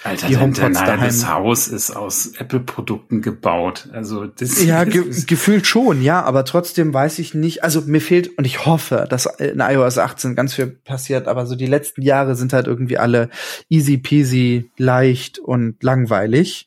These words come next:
Speaker 1: Ja, ja,
Speaker 2: Bin
Speaker 1: das
Speaker 2: ich ganz
Speaker 1: stimmt schon.
Speaker 2: ehrlich.
Speaker 1: Ja, das stimmt
Speaker 2: Das
Speaker 1: schon.
Speaker 2: stört mich irgendwie doch massiv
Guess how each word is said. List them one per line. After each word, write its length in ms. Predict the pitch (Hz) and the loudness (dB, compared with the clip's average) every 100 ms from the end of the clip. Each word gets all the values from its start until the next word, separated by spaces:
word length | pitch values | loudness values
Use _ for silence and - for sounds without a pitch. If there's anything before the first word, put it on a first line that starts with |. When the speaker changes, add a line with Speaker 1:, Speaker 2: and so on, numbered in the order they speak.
| - | -12
Speaker 1:
Ja, 160 | 95 | -10
ja, 60 | 85 | -4
Speaker 2:
Bin 160 | 143 151 | 0 0
Speaker 1:
das 80 | |
Speaker 2:
ich 60 | - | 0
ganz 200 | 139 135 | -2 -2
Speaker 1:
stimmt 120 | - | 0
schon. 80 | 131 | 0
Speaker 2:
ehrlich. 200 | 139 160 - | 0 -2 -6
Speaker 1:
Ja, 140 | 87 | -14
das 120 | 90 | -16
stimmt 300 | - - - | -14 -14 -4
Speaker 2:
Das 160 | 135 135 | -2 -2
Speaker 1:
schon. 100 | - _ _ _ | -6 _ _ _
Speaker 2:
stört 440 | - - 151 156 147 | -4 2 2 2 2
mich 340 | 151 156 - 151 | 2 0 -2 0
irgendwie 640 | 147 143 139 135 131 131 - | 2 0 0 0 0 -2 -2
doch 280 | 139 135 - | -2 -2 -6
massiv 560 | 135 131 156 156 156 | -2 2 2 2 0